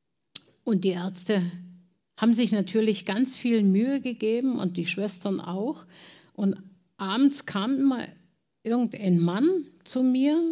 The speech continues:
und hat mir da immer den, das, das Ding, was man Löffel nennt, ne, in den Mund geschoben und, äh,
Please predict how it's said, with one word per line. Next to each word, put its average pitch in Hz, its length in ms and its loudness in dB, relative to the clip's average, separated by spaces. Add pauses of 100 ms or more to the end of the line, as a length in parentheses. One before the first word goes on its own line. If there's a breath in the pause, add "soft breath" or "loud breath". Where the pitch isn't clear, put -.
(100)
und 190 420 -2
hat - 160 -10
mir 208 120 -2
da 190 120 -2
immer 220 280 -2
den, 196 420 -2
das, 185 240 -6
das 185 220 -2
Ding, 277 320 2
was 196 180 -4
man 180 120 0
Löffel 202 280 0
nennt, 233 320 -2
ne, 233 240 -4 (240)
in 202 140 -4
den 185 120 2
Mund 226 300 2
geschoben 226 560 -4
und, 165 220 -8
äh, - 80 -18